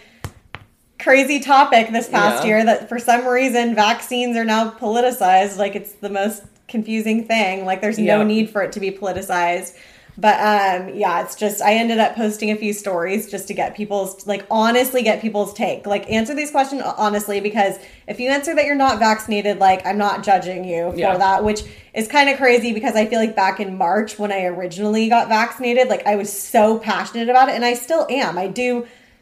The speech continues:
Speaker 1: really believe in science and vaccines and that the, like,
Speaker 2: Wishing
Speaker 1: it is
Speaker 2: everybody would do
Speaker 1: Yes,
Speaker 2: it
Speaker 1: like,
Speaker 2: and,
Speaker 1: I,
Speaker 2: yeah.
Speaker 1: I really do stand firm in my beliefs, but it's just gotten so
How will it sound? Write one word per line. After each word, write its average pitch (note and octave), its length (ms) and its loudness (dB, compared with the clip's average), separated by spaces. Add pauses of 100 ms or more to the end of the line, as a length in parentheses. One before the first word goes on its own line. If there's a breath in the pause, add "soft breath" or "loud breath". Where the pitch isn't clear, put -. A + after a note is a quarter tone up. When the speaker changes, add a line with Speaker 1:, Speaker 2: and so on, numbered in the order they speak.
(260 loud breath)
Speaker 1:
really C4 380 2
believe A#3 420 0
in A3+ 160 0
science G#3+ 380 0
and G#3+ 100 -2
vaccines G#3 600 0
and G3+ 120 -6
that F3+ 200 -4
the, G3 140 -8 (160)
like, G3 160 0
Speaker 2:
Wishing F#3+ 280 0
Speaker 1:
it F#3 40 4
is F3+ 40 6
Speaker 2:
everybody F3+ 340 2
would F3+ 120 2
do F3+ 80 2
Speaker 1:
Yes, - 280 10
Speaker 2:
it - 40 6
Speaker 1:
like, B3+ 120 8
Speaker 2:
and, B3+ 320 8
Speaker 1:
I, C4 100 10
Speaker 2:
yeah. B3 80 4
Speaker 1:
I A3+ 60 -4
really C#4+ 280 2
do C4 280 -2
stand G#3+ 460 -2
firm G#3 280 0
in G3 80 -4
my F#3+ 120 -2
beliefs, G#3 560 0
but A3 540 8
it's A3 240 -4
just A3+ 260 -4
gotten A3 300 4
so G3+ 680 2